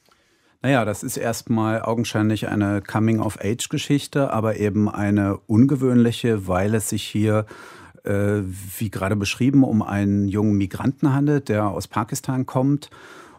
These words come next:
und der, für den also Popmusik, er kommt aus sehr traditionellen Verhältnissen und seine Eltern sind auch sehr traditionell. Er beschäftigt sich eigentlich auch mit der Musik,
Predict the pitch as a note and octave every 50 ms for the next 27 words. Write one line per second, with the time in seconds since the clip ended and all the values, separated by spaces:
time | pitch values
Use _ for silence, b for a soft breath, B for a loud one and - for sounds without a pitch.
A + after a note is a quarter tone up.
0 | - - - A#2 A2+ A2+ G#2 - - - - A#2 A2 G#2 G#2 - - A#2+ G#2 A2+
1 | A2+ A2+ A#2 A#2 A2 - G#2 G2+ G#2 - - - - - - C3 B2 A2 A#2+ B2
2 | A#2 - - - - - G2+ - - - - G2+ G2+ G#2+ G#2+ G2+ - - F#2+ G2
3 | G#2+ G#2 - - - G#2+ G#2 G#2 G#2 G2+ G2+ - - - F2+ G#2 C3+ D3 - D3+
4 | C#3 - C3+ C3+ C3 B2+ C3 - G2+ G2 - F#2+ F2+ F#2+ - - G#2+ B2+ B2+ A2
5 | G2+ F#2 F2 G2+ - - G2 - - F#2 F2+ - - - G2 G#2 B2+ C#3+ G2+ G2+
6 | G#2 G2 - G#2+ G2+ - G#2 - - G#2 - - - F2+ G2 B2 A#2 - A2 F#2+
7 | - - - F#2+ G2 - - G2+ G2+ F#2 - - - - - G2+ F#2+ G2 F#2+ G2
8 | F#2+ F2+ F#2 G2 G#2 F#2 - - -